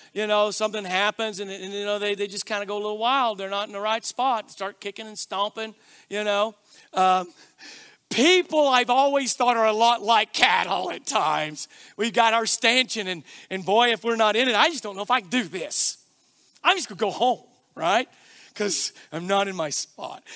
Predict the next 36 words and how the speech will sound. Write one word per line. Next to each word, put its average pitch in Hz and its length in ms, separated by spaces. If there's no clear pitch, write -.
Sometimes 302 420
that 240 140
can 233 120
happen 240 420
with - 200
us. 135 380
You 330 80
know, 320 140
it's 285 120
almost 311 520
like, 269 200
or, 254 160
or 254 240
I 311 140
could 311 180
keep 339 220
going, 269 520
but 180 160
you 262 80
want 254 160
me 233 80
to 220 80
get 208 180
through 226 260
this, 147 320
don't 147 340
you? 113 80
I - 1000
mean, 220 120
we 247 80
can 240 140
talk 214 300
about 196 460
styles 180 500
of 127 140
music. 170 600